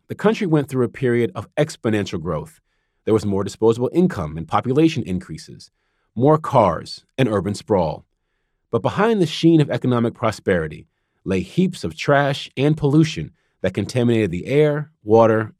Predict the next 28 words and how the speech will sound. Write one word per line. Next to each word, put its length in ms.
and 240
land. 320
So, 580
by 100
the 80
time 260
Nixon 300
became 320
president 540
in 80
nineteen 320
sixty-nine, 720
the 80
environment 680
was 180
a 80
major 400
concern 500
that 160
cut 300
across 400
party 320
lines. 480
And, 320
as 200
with 140
Earth 240
Day, 260